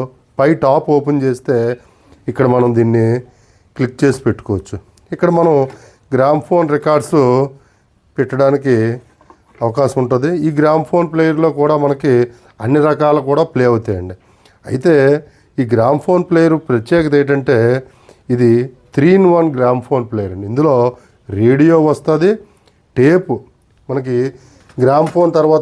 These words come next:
వచ్చిన టెక్నాలజీ టేప్ రికార్డర్, ఇవి టేప్ క్యాసెట్స్. ఈ క్యాసెట్స్ కూడా ఈ గ్రామ్ఫోన్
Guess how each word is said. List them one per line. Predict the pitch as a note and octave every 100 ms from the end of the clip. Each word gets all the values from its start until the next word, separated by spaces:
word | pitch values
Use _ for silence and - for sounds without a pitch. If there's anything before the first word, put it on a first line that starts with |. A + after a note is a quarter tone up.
| D3+
వచ్చిన | C#3+ C3+
టెక్నాలజీ | C3+ C3+ D3 D3+ C#3+ C3 B2 C3 - _ _ -
టేప్ | C#3+ D3 D#3
రికార్డర్, | - A2+ F2 G#2+ - E3
ఇవి | E3 -
టేప్ | C#3+ D#3 -
క్యాసెట్స్. | C3 C3 B2+ - - - _ _ _ -
ఈ | C3 C3+
క్యాసెట్స్ | C#3+ - G3+ - - E3
కూడా | E3 D3+ C3 C#3 C#3+ _ _ C#3+
ఈ | B2
గ్రామ్ఫోన్ | C3+ C#3 D3+ - E3+